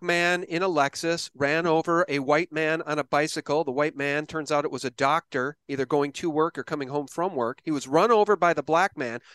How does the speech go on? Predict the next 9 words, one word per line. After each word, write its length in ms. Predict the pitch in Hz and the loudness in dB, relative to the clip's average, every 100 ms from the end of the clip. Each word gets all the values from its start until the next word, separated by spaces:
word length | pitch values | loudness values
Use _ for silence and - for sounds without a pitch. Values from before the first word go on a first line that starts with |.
| - - | -18 0
who 80 | 185 | 4
then 180 | 208 | 4
got 240 | 196 185 196 | 4 2 2
out 200 | 175 226 | 4 6
of 80 | 233 | 6
his 180 | 208 170 | 4 2
Lexus 560 | 185 208 - 160 143 - - | 2 2 2 -2 -2 -8 -10
and 140 | 185 170 | -6 -4
stabbed 560 | - 185 180 185 180 | 0 2 4 4 2